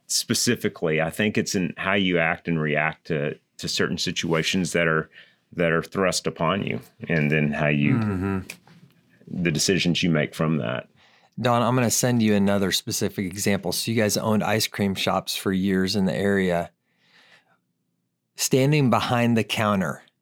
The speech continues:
Speaker 2: looking at a young Christian leader standing in line,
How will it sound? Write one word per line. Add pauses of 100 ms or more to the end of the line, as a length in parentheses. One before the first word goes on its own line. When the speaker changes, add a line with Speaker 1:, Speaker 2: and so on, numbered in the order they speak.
(460)
Speaker 2:
looking
at
a
young
Christian
leader
standing
in
line,